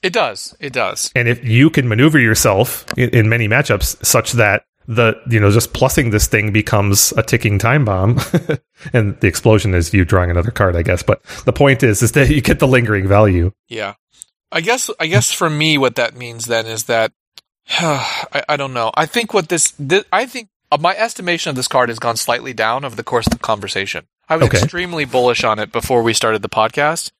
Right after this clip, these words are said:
Speaker 1: and, um, now I'm not sure.
Speaker 2: I think the awesome part of this card is the fact that it is disruptive and replaces itself. Your opponent can't just ignore it.
Speaker 1: Yeah,
Speaker 2: <laughs>
Speaker 1: that's fair.
Speaker 2: And I know that's,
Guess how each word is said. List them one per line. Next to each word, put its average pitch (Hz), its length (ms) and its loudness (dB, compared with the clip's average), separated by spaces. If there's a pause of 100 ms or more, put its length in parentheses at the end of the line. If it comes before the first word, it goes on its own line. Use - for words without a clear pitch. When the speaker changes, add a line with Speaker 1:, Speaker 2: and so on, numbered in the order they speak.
(180)
Speaker 1:
and, 139 480 -4
um, 127 360 -2 (220)
now 143 140 2
I'm 202 80 -2
not 202 140 -4
sure. - 380 -2 (560)
Speaker 2:
I 123 140 0
think 160 360 0 (340)
the 117 220 2
awesome 143 420 2
part 120 220 2
of 117 100 2
this 110 180 2
card 90 440 2 (120)
is 92 480 0 (180)
the - 180 0
fact - 380 0
that 107 100 2
it 98 160 0 (220)
is 110 200 2
disruptive 120 760 2
and 107 220 2
replaces 95 480 2
itself. 107 400 0 (220)
Your 107 160 2
opponent 135 600 2 (240)
can't 135 420 2
just 113 360 0
ignore 92 400 4
it. - 280 -4
Speaker 1:
Yeah, 101 320 4 (220)
Speaker 2:
<laughs> - 220 -12
Speaker 1:
that's 175 200 -4
fair. 127 140 0
Speaker 2:
And 131 60 4
I 135 80 4
know 143 160 6
that's, 135 220 2